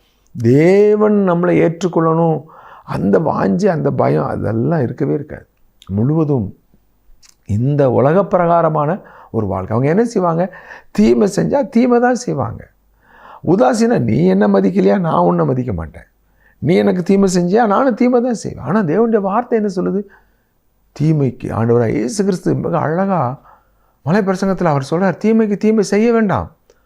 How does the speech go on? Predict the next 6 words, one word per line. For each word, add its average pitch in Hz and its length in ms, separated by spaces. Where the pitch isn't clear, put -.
உதாசீனத்துக்கு 190 680
உதாசீனத்தை 214 380
சரி 208 300
கட்ட 226 240
வேண்டாம்." 127 420
பாருங்க, 104 520